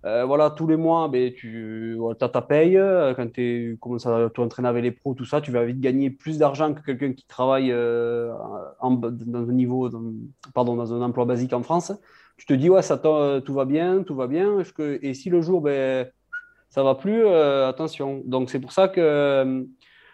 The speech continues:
moi, j'ai toujours été, euh, sensibilisé là-dessus. Après, euh, euh, je dis pas que, attention, hein, je, mais, euh, mais, euh, vraiment, pour moi, c'est, ça a été toujours très important. Et surtout, pouvoir me dire,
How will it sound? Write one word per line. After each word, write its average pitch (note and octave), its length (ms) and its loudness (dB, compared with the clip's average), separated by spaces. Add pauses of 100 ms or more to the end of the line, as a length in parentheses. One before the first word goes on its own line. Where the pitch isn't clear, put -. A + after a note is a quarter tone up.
(120)
moi, E3+ 140 4
j'ai F3+ 120 4
toujours G3+ 280 4
été, F3+ 260 2
euh, D#3 240 4
sensibilisé D3 460 -6
là-dessus. D#3 400 2
Après, F3 340 0
euh, C3+ 360 0 (600)
euh, A#2 160 -6
je A#2+ 120 -6
dis A#2 100 -8
pas D3 160 0
que, C#3 260 2
attention, C#3 440 -2
hein, C#3+ 100 -2
je, A#2 300 -4
mais, C3+ 320 0
euh, B2 320 0
mais, D3+ 260 -2
euh, D#3 100 2
vraiment, D3 340 -4
pour D3 140 -6
moi, F3 140 -2
c'est, C3 240 -8
ça B2 140 -10
a - 20 -6
été B2+ 160 -6
toujours D3 260 -10
très E3 160 2
important. E3 540 2
Et C#3+ 80 0
surtout, D#3+ 420 -6 (280)
pouvoir E3 400 4
me D#3 120 2
dire, F#3 380 2